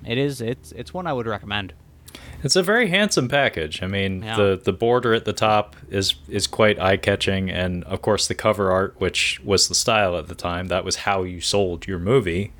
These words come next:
Speaker 1: It is,
Speaker 2: Um,
Speaker 1: it's, it's a great, it, I mean,
Speaker 2: Yeah,
Speaker 1: going along
Speaker 2: it's
Speaker 1: with your month, V H S cover art. I mean, that is, I never saw
Speaker 2: Yeah.
Speaker 1: that as a kid, but that is a great piece of V H S cover art.
Speaker 2: Yeah,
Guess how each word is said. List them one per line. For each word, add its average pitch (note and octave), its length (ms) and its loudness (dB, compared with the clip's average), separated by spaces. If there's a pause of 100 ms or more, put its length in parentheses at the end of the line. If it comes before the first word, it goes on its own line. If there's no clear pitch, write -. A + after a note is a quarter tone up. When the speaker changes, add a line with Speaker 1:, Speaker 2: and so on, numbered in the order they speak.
(160)
Speaker 1:
It A2 120 -10
is, G2+ 60 -4
Speaker 2:
Um, E2 220 0
Speaker 1:
it's, D#2 220 -8
it's A2+ 220 -8
a F#2+ 40 2
great, A#2 360 -4 (100)
it, G#2+ 300 -8
I G#2+ 60 -10
mean, G2+ 340 -8
Speaker 2:
Yeah, C#4 240 2
Speaker 1:
going C3 200 0
along B2+ 200 2
Speaker 2:
it's B2+ 80 2
Speaker 1:
with A#2+ 120 -4 (140)
your A#2+ 140 -8
month, A#2 300 -2
V A2+ 200 -2
H A2+ 160 -2
S A2+ 160 0
cover A#2+ 320 -2
art. F2+ 160 -6
I F2+ 40 -8
mean, F#2+ 160 -10
that G#2 160 -2
is, - 380 -8 (300)
I A#2+ 140 4
never C#3+ 160 4
saw D3 160 6
Speaker 2:
Yeah. C#3+ 60 10
Speaker 1:
that C#3+ 120 4
as C#3 100 2
a - 40 -14
kid, D3 260 2
but B2 120 -4
that A#2 180 2
is A2+ 180 0
a A2+ 40 -6
great A2 360 -6 (360)
piece A2+ 200 -8
of G#2+ 80 -16
V G#2 140 -4
H G2+ 140 -6
S G#2 120 -10
cover G#2 340 -10
art. E2+ 140 -12
Speaker 2:
Yeah, E3 260 2